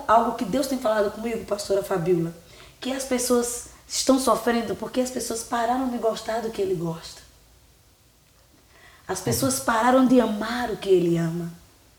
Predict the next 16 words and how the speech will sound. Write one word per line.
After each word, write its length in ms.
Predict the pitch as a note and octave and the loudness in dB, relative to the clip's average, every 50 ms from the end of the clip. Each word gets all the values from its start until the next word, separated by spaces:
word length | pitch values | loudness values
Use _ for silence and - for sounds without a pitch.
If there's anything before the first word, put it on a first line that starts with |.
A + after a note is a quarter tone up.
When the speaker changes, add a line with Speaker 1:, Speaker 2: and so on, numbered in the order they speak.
| _ - - - - - - - - - - - | _ -20 -20 -20 -20 -20 -20 -20 -20 -20 -12 -4
Speaker 1:
E 480 | - A#3+ B3 B3+ B3+ B3+ A#3+ B3 - - - | 0 4 6 6 6 6 4 2 0 -2 -2
o, 200 | C4 - C#4+ C#4+ | 0 4 4 4
o 60 | C#4 | 4
que 160 | C#4+ - - | 4 2 0
Deus 440 | A#3+ G3+ F#3+ C#4 D#4+ F4 E4+ D#4 - | 0 2 4 6 6 6 6 4 2
planejou 560 | - C#4 B3+ A#3 G#3+ G3 F#3 D#3+ F3+ G3 F#3+ | 0 -2 -2 2 4 4 4 4 4 2 2
pra 160 | F#3+ F3+ F3+ F3 | 2 0 -4 -2
nós, 520 | F3 F3+ G#3 B3 C#4 C4+ A#3 - - - - - - - | -2 -2 0 0 0 -2 -4 -6 -8 -14 -18 -20 -20 -16
se 160 | - - - D#4+ | -6 0 2 2
a 60 | D#4+ | 4
gente 200 | D4+ F4+ F4+ F4+ | 4 2 2 0
seguir, 520 | - - B3 A3 G3+ F3 E3+ A3 A#3 A#3+ G#3+ | 0 0 0 0 0 0 -2 0 -2 -2 0
vai 160 | A3+ C4 B3+ | 0 0 2
dar 120 | D4 C#4+ | 2 2
tudo 200 | C#4+ D4 C4 D#4 | 2 0 -2 -2
certo. 580 | D4 - - C#4+ - - G#3 G#3 - - G3+ | 0 2 4 4 4 4 0 -2 -4 -10 -12